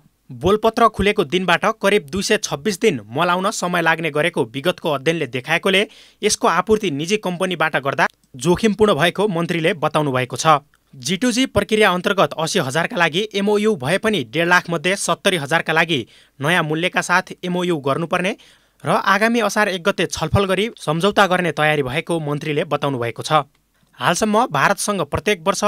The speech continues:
एक लाख पचास हजार मेट्रिक टन पाउने गरी पाँच वर्षमा दस प्रतिशतले बढ्दै जाने सम्झौता भए पनि नेपालका लागि प्रत्येक वर्ष पाँच लाख मेट्रिक टन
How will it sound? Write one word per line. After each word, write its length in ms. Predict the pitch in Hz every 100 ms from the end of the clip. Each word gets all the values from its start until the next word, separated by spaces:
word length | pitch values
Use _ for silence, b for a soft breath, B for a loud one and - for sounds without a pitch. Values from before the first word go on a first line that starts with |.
| 202
एक 160 | 180 185
लाख 180 | 180 -
पचास 300 | 175 185 180
हजार 240 | 160 175 165
मेट्रिक 360 | 156 151 196 -
टन 140 | 156
पाउने 260 | - 151 175
गरी 260 | 175 180 170 B B
पाँच 240 | 170 190
वर्षमा 380 | 196 196 208 220
दस 220 | 175 196
प्रतिशतले 540 | - - - 190 208 190
बढ्दै 340 | 123 156 202
जाने 240 | 208 208 156
सम्झौता 420 | 160 160 180 143
भए 160 | 131 165
पनि 280 | 208 196 113 b b b
नेपालका 380 | 143 185 196 202
लागि 220 | 196 190
प्रत्येक 360 | - 170 208 165
वर्ष 160 | 156 202 -
पाँच 260 | 170 165 175
लाख 220 | 170 165
मेट्रिक 280 | 147 156 147
टन 180 | 151